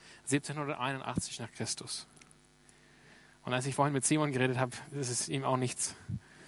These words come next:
hat ihm auch nichts bedeutet. Siebzehnhunderteinundachtzig, weiß jemand, was in siebzehnhunderteinundachtzig passiert ist?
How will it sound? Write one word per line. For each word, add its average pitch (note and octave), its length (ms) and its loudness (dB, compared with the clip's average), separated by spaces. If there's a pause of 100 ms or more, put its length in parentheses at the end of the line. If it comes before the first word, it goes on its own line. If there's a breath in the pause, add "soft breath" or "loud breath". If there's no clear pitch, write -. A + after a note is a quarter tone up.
(140 loud breath)
hat C#3+ 120 6
ihm C#3+ 120 4
auch C#3+ 120 6
nichts D3+ 200 4
bedeutet. C#3+ 580 6
Siebzehnhunderteinundachtzig, D#3 1080 6 (320 loud breath)
weiß D3 400 6
jemand, E3 220 2
was D3 220 2
in C#3+ 180 -2
siebzehnhunderteinundachtzig C3+ 880 0
passiert A#2+ 440 -4
ist? - 280 -10